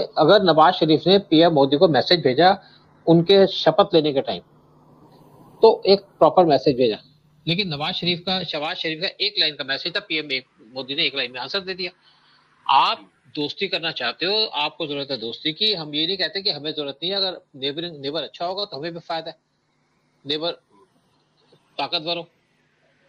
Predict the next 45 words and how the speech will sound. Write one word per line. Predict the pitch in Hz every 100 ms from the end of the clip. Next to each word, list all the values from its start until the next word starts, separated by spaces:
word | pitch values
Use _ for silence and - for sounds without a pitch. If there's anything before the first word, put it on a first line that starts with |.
| _ _ - _ 113 98 _ _ _ -
सेल्फ | - 156 165
सफिशिएंट | - - 160 175 165
हो, | 170 - - - - -
तो |
हम | 160
trade | - 143 156
भी | 170
कर | 165
सकते | - 147
हैं, | 165
business | 131 135 151
भी | 165
कर | 160
सकते | 156 151
हैं। | 170
जब | 185 147
neighbor | 139 147
ऐसा | 170 147 147
हो | 151 180
जिसने | 151 147 175 175
यहाँ | 143 151
पे | - 165
terrorist | 151 139 156
attack | 147 139
करने | 135 135
हो, | 170
तो | 190
हम | 165
कहते | 156 147
हैं | 170
ऐसे | 156 160
neighbor | 139 151
से | 170
तो | 165
neighbor, | 160 135 165 170 _ _ _ _
ना | 120 160
neighbor | 160 147
बुरा, | - - - _ _ _ _ _ _ _ _ _
हम | - 139
छोड़ | - 151
सकते | - - 170
नहीं। | 170 _ _ _ _
लेकिन | 147 175 190 165 -
पु-, | 156
कुछ | 175 - -